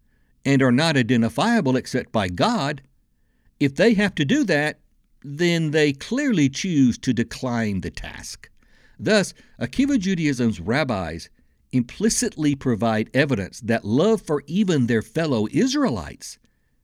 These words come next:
is lacking. Their elitist dislike of the Goyim, or non-Jews, appears to be stronger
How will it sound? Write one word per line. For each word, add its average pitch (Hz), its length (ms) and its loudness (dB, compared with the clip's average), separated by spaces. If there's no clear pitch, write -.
is 107 220 2
lacking. 87 460 -8
Their 151 320 0
elitist 202 640 2
dislike 143 680 -2
of 110 100 -2
the 120 80 0
Goyim, 120 600 -2
or 104 120 0
non-Jews, 117 880 -2
appears 240 540 0
to 143 120 -2
be 127 140 2
stronger 143 760 -2